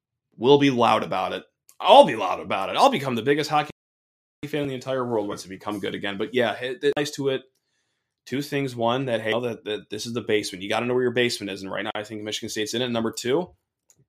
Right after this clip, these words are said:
in the grand scheme of things, like, hey, y-, you could build this quietly. And I hope that helps. If that didn't, I'm so sorry. I tried my very best right there. <laughs> We're gonna end this with a question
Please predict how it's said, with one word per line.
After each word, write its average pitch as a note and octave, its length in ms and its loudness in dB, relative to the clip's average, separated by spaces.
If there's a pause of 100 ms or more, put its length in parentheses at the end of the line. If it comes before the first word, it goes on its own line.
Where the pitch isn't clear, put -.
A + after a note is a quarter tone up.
(140)
in C#3 60 -12
the C3+ 40 -10
grand D3 200 -2
scheme D3 180 -2
of D3+ 100 -6
things, D#3+ 240 -6
like, A#2 200 -2
hey, G#2+ 280 -6
y-, A2 140 -12
you A#2 140 -2
could A2 260 -4
build A#2 240 -2
this A2+ 160 -4
quietly. A#2 640 -6 (960)
And G#2 120 -6
I F#2+ 40 0
hope G#2+ 200 -4
that A2 140 2
helps. - 460 -2 (180)
If - 120 -8
that G#2+ 140 -4
didn't, A2+ 320 -2 (1000)
I'm A#2+ 140 -4
so A#2+ 140 -2
sorry. G#2 420 -4
I B2 160 -8
tried A#2 240 0
my A2 120 -4
very A2 220 -4
best G#2+ 280 -2
right G2+ 160 0
there. A#2+ 160 -2 (500)
<laughs> C4 260 8 (360)
We're G3+ 100 8
gonna C4 200 6
end E3+ 180 4
this D#3+ 420 2
with D3 140 2
a C#3+ 40 2
question A#2 500 2